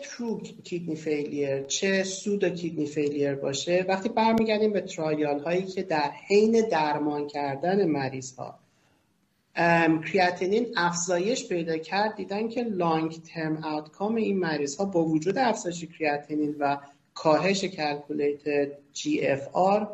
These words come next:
پروگنوز این مریض ها از اونایی که جی اف آرشون بهتر و کریاتینینشون پایین تر بود، بهتر بود. ام، شاید بتونم در منظر یک بیمار اکیوت هارت فیلر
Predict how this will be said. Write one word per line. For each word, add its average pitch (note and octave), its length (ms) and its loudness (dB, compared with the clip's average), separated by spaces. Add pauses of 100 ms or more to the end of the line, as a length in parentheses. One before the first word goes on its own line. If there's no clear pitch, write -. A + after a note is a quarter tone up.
(140)
پروگنوز F3 380 0
این A3+ 140 4
مریض F3 260 2
ها G#3 60 6
از F3+ 140 4
اونایی F3 200 2
که G3 120 -6
جی F3 220 0
اف D#3+ 100 -2
آرشون G3+ 380 0
بهتر F3 500 2
و D#3 60 0
کریاتینینشون D#3 760 -4 (400)
پایین D#3 320 2
تر D3+ 260 0
بود، A3 320 -4 (160)
بهتر F3+ 560 2
بود. - 300 -12 (720)
ام، F#3+ 680 4 (180)
شاید C#4 360 2
بتونم C4 640 -2 (440)
در F#3+ 300 2
منظر F#3+ 640 -2
یک B3+ 320 -6
بیمار F#3 380 -6
اکیوت E3+ 440 -4
هارت D#3 300 -6
فیلر F3 680 -2